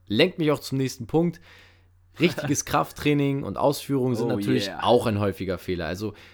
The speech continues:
Speaker 1: wie viele Leute sehen wir? Ich, ähm, hab hier nebenbei auch immer mal wieder, ähm, ja, dann gerne mal YouTube auf oder Instagram, guck mir dann verschiedene Sachen an und sehe dann Übungserklärungen und denk mir so, „Ja, das ist schon ganz okay“, aber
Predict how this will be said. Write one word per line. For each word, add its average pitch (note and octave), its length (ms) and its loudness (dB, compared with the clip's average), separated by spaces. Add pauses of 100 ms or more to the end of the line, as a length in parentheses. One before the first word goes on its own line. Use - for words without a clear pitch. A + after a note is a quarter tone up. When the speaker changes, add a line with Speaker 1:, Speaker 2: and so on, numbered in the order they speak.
(160)
Speaker 1:
wie F#3 300 0
viele E3 240 0
Leute C#3+ 320 4
sehen D3 340 0
wir? C#3+ 260 0
Ich, - 260 -6
ähm, G#2+ 580 0
hab B2 200 -6
hier A#2 100 -2
nebenbei B2 640 4
auch A#2+ 120 2
immer C#3+ 200 -2
mal B2 200 0
wieder, A#2 380 2 (380)
ähm, G2+ 680 0
ja, F#2+ 360 -4
dann F#2+ 180 -4
gerne G#2 220 0
mal F#2 160 0
YouTube D3 500 -2
auf B2 380 4
oder F2+ 140 -4
Instagram, B2 600 0
guck - 220 -10
mir A2 100 -2
dann G#2 220 -2
verschiedene G#2+ 400 -6
Sachen F#2+ 320 -4
an D3+ 200 -2
und A#2 120 0
sehe A2+ 180 0
dann A2 140 -2
Übungserklärungen C#3+ 800 -2
und A2 100 -2
denk B2+ 140 -2
mir A#2+ 80 -6
so, A2 160 -6
„Ja, D3 240 2
das C#3 180 -8
ist B2 80 -10
schon - 160 -6
ganz A2+ 220 -6
okay“, D3+ 320 -4
aber A2 260 0